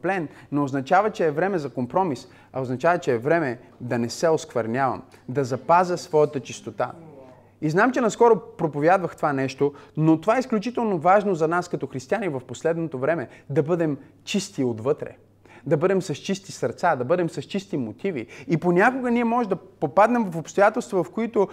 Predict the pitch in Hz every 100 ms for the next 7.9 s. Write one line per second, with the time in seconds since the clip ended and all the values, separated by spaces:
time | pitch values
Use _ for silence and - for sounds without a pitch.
0 | - - 165 151 143 170 165 208 214 226
1 | 196 185 151 135 196 214 214 180 147 -
2 | - 151 135 156 208 202 165 156 139 165
3 | 311 196 101 - _ _ _ _ _ _
4 | _ _ _ _ _ _ _ _ _ _
5 | - 160 - 233 233 240 285 254 - 170
6 | 139 139 170 147 147 185 214 180 180 196
7 | 196 196 180 147 147 139 170 175 123